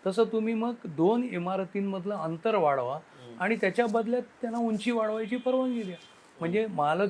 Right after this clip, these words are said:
Speaker 1: किंवा जो कोण राहणारे रहिवासी असतील,
Speaker 2: त्यांचं समाधान.
Speaker 1: त्यांचं समाधान, त्यांची एरिया वाया जाणार नाही. दोन इमारतीत घेतलं म्हणजे तुमचं खेळतं वारही राहील.
Speaker 2: हम्म.
Speaker 1: नाहीतर आज अशा ठिकाणी जर लांबच्या लांब तुम्ही चिकटून इमारती घेतल्यात,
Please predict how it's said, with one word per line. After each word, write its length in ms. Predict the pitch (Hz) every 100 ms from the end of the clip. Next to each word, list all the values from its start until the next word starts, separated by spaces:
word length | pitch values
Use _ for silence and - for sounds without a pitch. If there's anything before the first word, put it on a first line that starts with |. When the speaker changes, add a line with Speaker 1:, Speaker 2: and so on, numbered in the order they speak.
| 202
Speaker 1:
किंवा 200 | 202 202
जो 160 | 185 190
कोण 240 | 196 180
राहणारे 400 | 151 147 165 160
रहिवासी 460 | 147 151 175 170 175
असतील, 180 | 139
Speaker 2:
त्यांचं 140 | 135 135
समाधान. 460 | 139 123 123 113
Speaker 1:
त्यांचं 320 | 170 170 175 220
समाधान, 520 | 196 190 202 214 202
त्यांची 340 | 185 175 196
एरिया 260 | 160 185 208
वाया 280 | 175 170 160
जाणार 260 | 139 139
नाही. 220 | 127 120 - - - _ 151
दोन 240 | 185 214
इमारतीत 500 | 190 190 196 190 190 -
घेतलं 240 | 170 180
म्हणजे 200 | 175 170
तुमचं 320 | 170 175 160 180
खेळतं 320 | - 151 156 -
वारही 380 | 143 147 156
राहील. 180 | 127 120 - - 120
Speaker 2:
हम्म. 120 | 113
Speaker 1:
नाहीतर 180 | 190 190 -
आज 200 | 143 214
अशा 200 | 208 180
ठिकाणी 420 | 208 190 190 190 190
जर 140 | 180
लांबच्या 440 | 147 147 180 190
लांब 220 | 180 175 170
तुम्ही 160 | 175 175
चिकटून 460 | - 160 - 196
इमारती 380 | 170 156 165 175
घेतल्यात, 360 | 165 151 107